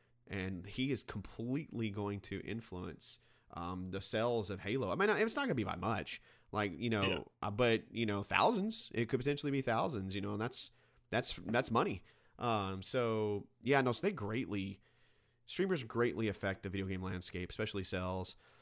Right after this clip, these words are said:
Speaker 1: Um, so the last thing here that this person asks is, "What are you doing to contribute to the, contribute to the positive impact video games have on folks?" So what do you, what do you do, Jesse? Is there anything you do specifically, what you talk about or anything that contributes positively to us video gamers and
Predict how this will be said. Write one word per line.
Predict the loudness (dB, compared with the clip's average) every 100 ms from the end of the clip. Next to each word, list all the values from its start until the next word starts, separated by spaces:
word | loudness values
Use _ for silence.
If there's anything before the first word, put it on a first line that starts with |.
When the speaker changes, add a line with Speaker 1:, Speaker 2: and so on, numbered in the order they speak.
| -20 _ _ -4
Speaker 1:
Um, | -2 0 0 -2 -4 -8 -14 _ -8
so | 2 4
the | 8
last | 6 6
thing | 2 2
here | 2
that | 2 2 2
this | 2
person | 0 2
asks | 0
is, | 0 2
"What | 2
are |
you | 2 2
doing | 0 0
to | 0
contribute | -2 -2 0 2 0
to | 0
the, | -4 -4 _
contribute | -8 -6 -2 -2 -2
to |
the | -2
positive | -2 0 2 4 4 0
impact | -2 -4 -4 -6 -6
video | -6
games | -6 -8 -10
have | -10
on | -12
folks?" | -12 -14 -12 -12 -12 -16 -20 _ _ _ _ _ _ _ _ _ _
So | -2
what | 0
do | 2
you, | 2
what | 4
do | 4
you | 4
do, | 2
Jesse? | 4 4
Is | 2
there | 0
anything | 0 -2
you | 0
do | 0
specifically, | 0 -2 -2 0 0 0
what | 0 -2
you |
talk | 0 0 2
about | 0 0
or |
anything | 0 -2 -2
that | -4 -6
contributes | -6 -4 -4 -4 -6
positively | -8 -4 -4 -4 -4 -4 -2 -2
to | -2 -4 -2
us | -4
video | -2 -2 -2
gamers | -2 -4 -6 -6
and | -6